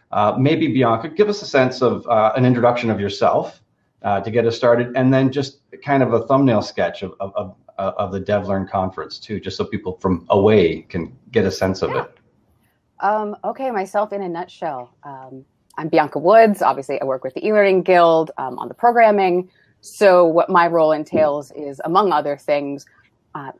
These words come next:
Speaker 2: curating the conference experience for our online and in-person events. And so going through proposals, looking to find speakers, encouraging new speakers, creating new events at our events, and new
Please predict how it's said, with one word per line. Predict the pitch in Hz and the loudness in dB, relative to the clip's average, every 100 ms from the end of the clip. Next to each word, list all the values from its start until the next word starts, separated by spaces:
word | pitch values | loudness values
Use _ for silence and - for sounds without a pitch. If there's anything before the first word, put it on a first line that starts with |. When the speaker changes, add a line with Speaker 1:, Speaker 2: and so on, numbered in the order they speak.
| _ - | _ -20
Speaker 2:
curating | - 233 208 196 180 170 | -4 2 4 4 2 -2
the | 170 | -4
conference | 175 147 156 151 | -4 -4 -6 -10
experience | 151 - 147 143 139 135 - - - _ _ | -12 -6 -4 -2 -4 -8 -12 -20 -20 _ _
for | 160 143 | 2 4
our | 143 | 4
online | 156 151 147 147 | 2 -2 -6 -6
and | 135 | -8
in-person | 127 131 131 139 | -8 -8 -8 -10
events. | 127 123 - - - | -10 -8 -8 -14 -18
And | - | -8
so | 110 101 - - | -6 -6 -10 -8
going | 120 101 | -4 -4
through | - 117 | -4 -2
proposals, | 165 - 226 214 175 185 180 165 165 156 - | -2 2 4 4 6 6 8 8 6 2 -2
looking | 147 - 127 | -6 -6 -10
to | 120 | -12
find | - 120 127 | -10 -10 -12
speakers, | - 208 185 185 165 160 147 | -4 2 2 4 4 4 0
encouraging | 135 123 123 135 147 | -6 -6 -6 -4 2
new | 170 | 2
speakers, | 170 - 160 156 156 156 151 147 143 _ _ _ | 2 0 -2 0 2 2 2 0 -4 _ _ _
creating | - 180 151 143 135 135 | 0 2 4 0 -4 -8
new | 151 143 151 165 180 | -10 -4 4 8 8
events | 170 170 160 156 - - - _ - | 8 4 2 -2 -12 -20 -20 _ -6
at | 143 156 151 | -2 -2 -2
our | 151 151 | 0 0
events, | 147 147 - - | 0 -4 -10 -10
and | 139 | -6
new | 135 | -6